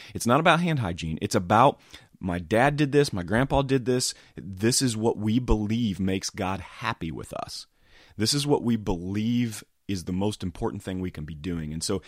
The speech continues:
they literally would wash their hand and they would chant. Um, and they, they, the chant was something like this: "Blessed are you, Lord our God, King of the universe, who has sanctified us with your commands and commanded us concerning the washing of hands." And it's like this,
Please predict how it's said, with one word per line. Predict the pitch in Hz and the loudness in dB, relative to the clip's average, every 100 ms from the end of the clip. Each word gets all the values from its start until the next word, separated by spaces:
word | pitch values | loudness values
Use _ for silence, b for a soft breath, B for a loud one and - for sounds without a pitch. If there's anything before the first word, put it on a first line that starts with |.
| B | B
they | - | 0
literally | 110 117 147 113 101 | 4 6 6 4 2
would | 92 90 | -2 -4
wash | 85 95 110 | 0 0 0
their | 123 | -4
hand | 120 104 92 | -6 -4 -4
and | 90 | -4
they | |
would | 85 80 | -6 -6
chant. | - - 165 - - - b b b b | -6 -6 -6 -10 -16 -20 b b b b
Um, | - 85 85 | -8 -6 -2
and | 107 | 0
they, | 104 101 | 0 0
they, | 110 | 0
the | 107 110 104 | -2 -2 -4
chant | - - 135 120 | -2 0 2 2
was | 104 | 0
something | 110 98 95 | 0 0 -2
like | 87 | -2
this: | 92 78 | -4 -6
"Blessed | - 98 - 101 | -2 -2 -2 -2
are | 95 | -2
you, | 92 87 90 87 | 0 0 0 -2
Lord | 80 90 | -4 -4
our | 90 90 | -4 -6
God, | 80 76 82 80 - | -6 -6 -4 -6 -8
King | 85 92 | -8 -6
of | |
the | 90 | -6
universe, | 85 85 85 80 73 - | -6 -6 -6 -8 -10 -10
who | 80 | -10
has | 76 | -8
sanctified | - 92 101 - 85 85 | -6 -4 -6 -6 -8 -8
us | 80 - | -8 -10
with | - | -16
your | - | -12
commands | 78 76 92 85 76 | -8 -4 -2 -2 -6
and | 71 | -10
commanded | - 71 87 101 90 | -10 -8 -6 -6 -6
us | 80 | -8
concerning | 82 73 87 85 | -10 -8 -6 -6
the | 78 | -8
washing | 69 71 - 82 | -6 -6 -6 -8
of | 76 | -10
hands." | - 85 69 | -6 -6 -6
And | 73 | -10
it's | 73 87 | -10 -6
like | 92 | -8
this, | - - | -6 -8